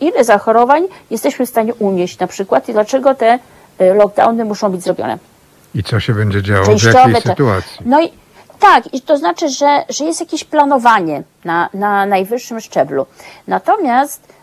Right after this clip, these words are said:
Speaker 1: my jesteśmy postawieni w takiej sytuacji, że przynajmniej ja nie wiem, żeby takie planowanie było wykonywane, żeby takie planowanie było przeprowadzane. E, i mam wrażenie, nie tylko ja, wydaje mi się, że no takie są reakcje, e,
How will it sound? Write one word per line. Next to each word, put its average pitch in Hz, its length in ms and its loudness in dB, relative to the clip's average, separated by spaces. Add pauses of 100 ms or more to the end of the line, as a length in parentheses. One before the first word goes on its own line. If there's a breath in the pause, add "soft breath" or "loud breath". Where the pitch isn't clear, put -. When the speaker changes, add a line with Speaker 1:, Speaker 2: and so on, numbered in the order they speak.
Speaker 1:
my - 100 -10
jesteśmy - 460 -8
postawieni 233 600 -4
w - 60 -14
takiej 240 260 -4
sytuacji, 180 600 -4
że 240 180 -4
przynajmniej 214 440 -4
ja 175 180 0
nie 285 320 -4
wiem, 226 180 -2
żeby 185 200 -6
takie 233 280 -2
planowanie 220 540 -2
było 226 240 0
wykonywane, 170 720 -2 (760 loud breath)
żeby 247 400 2
takie 269 260 -2
planowanie 247 460 0
było 226 200 2
przeprowadzane. 190 800 0 (640 loud breath)
E, 180 280 0
i - 140 -6
mam 294 280 2
wrażenie, 240 480 2
nie 240 120 -2
tylko 214 280 -2
ja, 170 200 2
wydaje 202 220 -4
mi 208 60 -6
się, 214 120 -8
że 208 120 -8
no 202 60 -8
takie 214 220 -4
są 196 200 -2
reakcje, 190 440 -2
e, - 380 -4